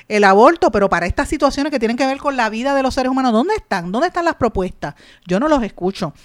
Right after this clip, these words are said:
El silencio es ensordecedor. Así que me pregunto si es que Proyecto Dignidad y todos los demás quieren que la gente ande con dos armas y no se ta-, no se toquen estos temas. Así que yo le pregunto a usted que me está escuchando, si usted está de acuerdo con esto, déjeme saber,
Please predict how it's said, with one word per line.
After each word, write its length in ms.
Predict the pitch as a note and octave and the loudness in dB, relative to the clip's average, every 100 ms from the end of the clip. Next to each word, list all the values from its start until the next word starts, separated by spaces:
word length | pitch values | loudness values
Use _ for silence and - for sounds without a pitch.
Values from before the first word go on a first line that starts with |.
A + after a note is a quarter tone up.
| - | -10
El 200 | - B3 | -2 0
silencio 540 | - A#3 A3+ F4 - A#3 | 2 2 4 2 2 2
es 60 | |
ensordecedor. 800 | B3 B3 G3+ F#3 F#3+ E3 E3 E3 - - - | 2 2 0 -2 -6 -10 -10 -10 -14 -14 -10
Así 220 | - F#3 A#3 | -8 -8 -2
que 240 | B3 G#3+ - - | -2 -2 -10 0
me 160 | G3+ | 2
pregunto 400 | G3+ G3 B3+ D4+ | 4 4 2 2
si 120 | C4 A#3 | 2 2
es 40 | |
que 240 | - A#3+ - - | 2 -2 -2 -2
Proyecto 380 | G3 F#3 F#3+ B3 | 2 2 4 2
Dignidad 640 | B3 A#3+ A3 A3 B3+ B3 | 2 2 4 4 6 4
y 140 | B3 G#3 | 2 0
todos 200 | G3+ A#3 | 2 2
los 120 | A#3+ | 2
demás 300 | G#3+ G#3 A#3 | 2 0 -2
quieren 440 | - A3 A#3 G#3 F#3 - - | 0 0 2 -2 -6 -16 -10
que 100 | E3+ | -6
la 80 | |
gente 220 | D#3 F#3+ G#3 | -4 -2 -2
ande 160 | G#3+ | -2
con 160 | G3 F3+ | -2 -2
dos 120 | F#3 | -2
armas 460 | G3+ G#3 D#3 D#3 - _ _ | -2 -4 -6 -10 -20 _ _
y 100 | F3 | -12
no 120 | D#3+ | -8
se 120 | G#3 | -8
ta-, 200 | F3+ F3 - | -6 -6 -4
no 180 | F3+ | -6
se 140 | F3 F3+ | -4 -4
toquen 260 | F3+ E3+ | -6 -6
estos 280 | D#3 - E3+ | -10 -12 -12
temas. 240 | D#3 D3 D3+ | -14 -14 -10
Así 160 | G#3+ | -10
que 180 | G3+ A3 - - - - | -4 -4 -4 -16 -18 2
yo 100 | G3 | 4
le 100 | A3+ | 6
pregunto 300 | B3+ C4 B3+ | 4 2 -2
a 40 | |
usted 120 | - | -6
que 80 | B3 | -4
me 80 | A#3+ | -4
está 140 | A3+ | -4
escuchando, 500 | A#3+ A#3 - C#4 C#4 | -4 -4 -2 -2 -2
si 80 | G#3+ | -4
usted 200 | F#3+ G3 | -6 -8
está 180 | F#3 A3 | -2 -2
de 80 | A3 | -2
acuerdo 280 | G#3+ G#3 G#3+ | -2 -2 -2
con 140 | G#3+ | -4
esto, 220 | A#3 G3+ | -2 -2
déjeme 260 | F3+ A3 A#3 | 0 0 0
saber, 400 | A3+ G3+ G#3 | -2 -4 -6